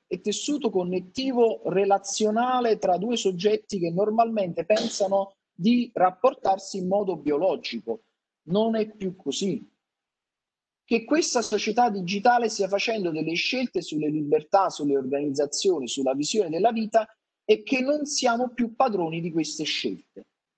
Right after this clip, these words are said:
Evidentemente arrivando, e qui permettetemi anche questa digressione,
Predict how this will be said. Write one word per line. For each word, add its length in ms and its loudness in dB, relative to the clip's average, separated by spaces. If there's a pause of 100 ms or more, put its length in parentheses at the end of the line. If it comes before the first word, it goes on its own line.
(120)
Evidentemente 1300 0
arrivando, 920 0
e 140 -20
qui 340 -6
permettetemi 880 -2 (260)
anche 280 -2
questa 320 -2
digressione, 840 0